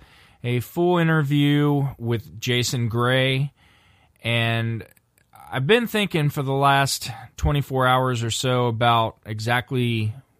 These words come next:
what I could say about Jason Gray that wouldn't take up my whole podcast time, and we would still have time for the interview, uh, because there's so much that I could say about, about Jason and about,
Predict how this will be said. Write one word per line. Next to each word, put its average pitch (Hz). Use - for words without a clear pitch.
what 104
I 143
could 131
say -
about 123
Jason 117
Gray 117
that 101
wouldn't 113
take 110
up 117
my 107
whole 107
podcast 110
time, 110
and 110
we 120
would 113
still 131
have 110
time 117
for 110
the 107
interview, 101
uh, 92
because 107
there's 113
so -
much 151
that 123
I 120
could 107
say 120
about, 104
about 101
Jason 104
and 101
about, 104